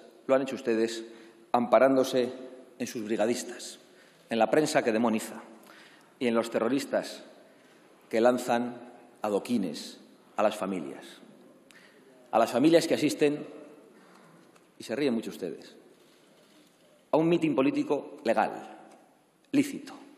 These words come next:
de una fuerza política como Vox, y que ha tenido que soportar que en Vallecas, señor Marlaska,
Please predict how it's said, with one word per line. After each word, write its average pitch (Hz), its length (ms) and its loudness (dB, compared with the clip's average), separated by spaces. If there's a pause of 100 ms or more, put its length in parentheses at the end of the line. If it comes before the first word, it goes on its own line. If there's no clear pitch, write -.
(280)
de 147 80 8
una 156 120 8
fuerza 151 280 2
política 131 680 0
como 98 200 -4
Vox, - 340 -4 (280)
y - 80 -6
que - 140 2
ha 170 60 8
tenido 156 300 4
que 120 80 -4
soportar 107 440 -2 (840)
que - 80 -6
en 104 60 -2
Vallecas, 113 680 2 (100)
señor - 220 -6
Marlaska, 110 460 -2